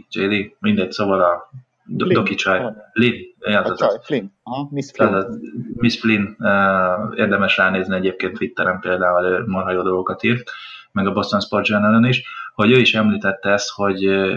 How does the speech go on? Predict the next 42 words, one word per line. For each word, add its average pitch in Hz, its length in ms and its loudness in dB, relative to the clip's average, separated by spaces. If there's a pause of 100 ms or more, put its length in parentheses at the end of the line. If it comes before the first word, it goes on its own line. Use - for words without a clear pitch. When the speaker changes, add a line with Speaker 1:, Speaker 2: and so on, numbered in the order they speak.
Speaker 1:
ugye 104 200 0
ott 101 140 -2
az 104 160 -4
endzone 120 420 2
környéken 101 580 0
Gronkowski 110 480 2
kapott 101 360 0
egy 95 160 0
ilyen 92 220 0
felugrós 95 500 0
passz 92 180 -2
Brady-től, 92 640 -2 (180)
és, 98 180 -4
és 95 160 0
a 113 40 2
safety - 540 0 (140)
olyan 107 200 2
szinten 101 360 -2
beleszállt 95 480 0
a 95 100 0
derekába, 92 580 0
hogy 95 180 -2
ez 95 120 0
a, 95 140 4
ez 92 100 -2
a, 95 280 2
hát 98 240 -2
én, - 320 -2
én 104 160 0
ugye, 101 160 0
mint 101 200 0
ex-védő, 98 500 -2
meg, 98 220 0
meg 98 160 -2
defense, 98 440 -2 (240)
ö, 101 140 4
mániás, 101 580 0
hát 104 160 -6
ez 98 60 -4
a, 104 120 0 (640)
ó, 92 240 0
gyönyörű, 92 360 -6